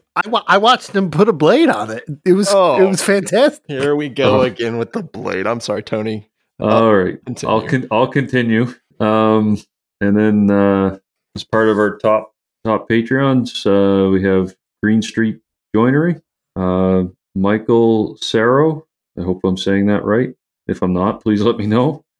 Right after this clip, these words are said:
Speaker 3: Uh, Full Steam Designs by Chris Powell. Uh, Lillian Archer Photography. Dave Beckwith Makes. N B Wood Refi-,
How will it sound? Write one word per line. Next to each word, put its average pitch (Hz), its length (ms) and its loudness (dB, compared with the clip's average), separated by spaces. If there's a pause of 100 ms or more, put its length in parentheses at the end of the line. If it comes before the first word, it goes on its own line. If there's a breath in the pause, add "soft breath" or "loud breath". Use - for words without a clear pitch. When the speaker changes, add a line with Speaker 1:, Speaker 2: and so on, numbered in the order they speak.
(160)
Speaker 3:
Uh, 101 440 2
Full 113 300 0
Steam 123 320 0
Designs 117 600 0
by 98 220 -2
Chris - 300 -4 (100)
Powell. 131 420 -2 (340)
Uh, 90 240 -4 (180)
Lillian 110 320 2
Archer 110 340 -4
Photography. 127 840 -4 (380)
Dave 104 360 0
Beckwith 98 480 -4
Makes. 139 500 -2 (180)
N 107 220 2
B 104 180 2
Wood 110 360 0
Refi-, - 600 -6